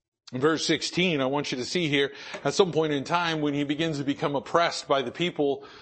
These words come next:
around him and he begins to realize he's, he's losing these battles,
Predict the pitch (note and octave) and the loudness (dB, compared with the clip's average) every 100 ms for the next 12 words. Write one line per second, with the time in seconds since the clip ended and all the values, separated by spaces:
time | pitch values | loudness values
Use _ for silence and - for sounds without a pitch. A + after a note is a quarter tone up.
0 | - C#3 D3+ D#3+ F3+ D#3+ D3 D3 C#3+ C#3+ | -2 2 6 6 4 2 0 0 0 -2
1 | C#3 D#3+ C#3 C3+ E3+ E3 D3+ D3 B2 C#3+ | 0 0 0 0 2 4 4 2 0 -2
2 | C3+ C#3 D3+ C3+ E3 F#3+ C#3+ D3+ C#3+ C#3 | -2 -4 -2 0 0 0 0 -2 -2 -4
3 | A#2 D#3 E3 D#3+ D3 | 2 4 4 2 0